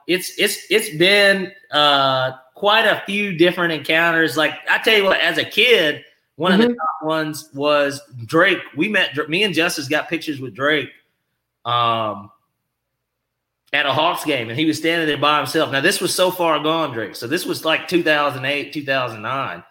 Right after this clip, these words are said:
Speaker 2: Yeah, nobody knew him by name.
Speaker 1: Yeah, no, he wasn't as pop-, he definitely wasn't Drake yet.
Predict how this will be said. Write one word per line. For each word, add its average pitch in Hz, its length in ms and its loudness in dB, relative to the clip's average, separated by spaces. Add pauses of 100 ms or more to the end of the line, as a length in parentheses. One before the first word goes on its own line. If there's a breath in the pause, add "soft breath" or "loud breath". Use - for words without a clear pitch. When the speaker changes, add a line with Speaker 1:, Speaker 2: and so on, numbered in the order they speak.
(100)
Speaker 2:
Yeah, - 140 4
nobody 226 340 4
knew 208 180 4
him 190 160 0
by 170 140 2
name. 156 360 -4 (240)
Speaker 1:
Yeah, 202 240 4
no, 196 200 2
he 247 120 4
wasn't 254 300 4
as 196 140 2
pop-, 196 420 0
he 202 120 -4
definitely 202 360 0
wasn't 170 340 -2
Drake 175 300 -2
yet. 90 280 -14